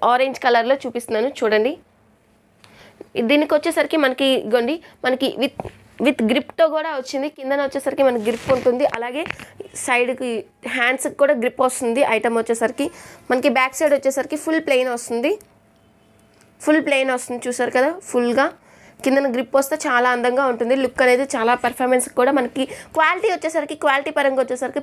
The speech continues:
ప్రీమియం క్వాలిటీ అండి. హెవీ వెయిట్, హెవీ వెయిట్ కాదండి. మనకి కాస్ట్ వచ్చేసరికి నేను డిస్క్రిప్షన్లో ఇస్తాను. అలాగే మనకు ఎలా ఇది బుక్ చేసుకోవాలి అనుకున్నది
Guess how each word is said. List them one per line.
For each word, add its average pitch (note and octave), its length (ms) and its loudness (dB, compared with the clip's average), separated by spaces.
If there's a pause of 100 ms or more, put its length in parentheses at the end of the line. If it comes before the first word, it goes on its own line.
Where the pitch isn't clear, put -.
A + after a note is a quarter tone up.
ప్రీమియం D4+ 420 4
క్వాలిటీ B3+ 360 4
అండి. A#3+ 120 -2 (120)
హెవీ C4+ 220 2
వెయిట్, C4 220 2 (540)
హెవీ C#4+ 240 4
వెయిట్ C#4 180 2 (100)
కాదండి. A#3 340 0 (220)
మనకి C#4 240 0 (220)
కాస్ట్ E4 280 2
వచ్చేసరికి D4+ 460 -4
నేను C4 280 -2
డిస్క్రిప్షన్లో D4 560 0
ఇస్తాను. B3+ 280 -2 (340)
అలాగే B3+ 240 2 (100)
మనకు C#4 200 -2 (300)
ఎలా D4+ 140 4 (200)
ఇది B3 200 -6
బుక్ - 200 -8
చేసుకోవాలి C#4+ 400 2
అనుకున్నది B3 540 -2